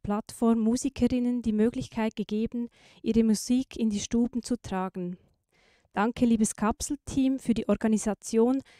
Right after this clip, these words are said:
den Bau der Kapselwelt und den Stream. Es tut gut, mal wieder Live-Musik zu hören.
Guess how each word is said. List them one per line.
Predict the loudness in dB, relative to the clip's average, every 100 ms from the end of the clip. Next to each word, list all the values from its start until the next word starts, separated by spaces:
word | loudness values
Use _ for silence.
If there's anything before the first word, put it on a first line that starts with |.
| _ _ -2
den | 0
Bau | 0 0 0
der | 0 -2
Kapselwelt | 0 -2 -2 -6 -2 0 2 0 -4
und | -4 -2 0
den | -4
Stream. | -4 2 4 4 0 -6 _ _ _ _ -6
Es | -6
tut | 0 0
gut, | 4 4 2
mal | -2 0
wieder | 0 2
Live-Musik | 2 0 -4 -12 -2 -2 -2 -4
zu | -2 0
hören. | 2 2 0 -6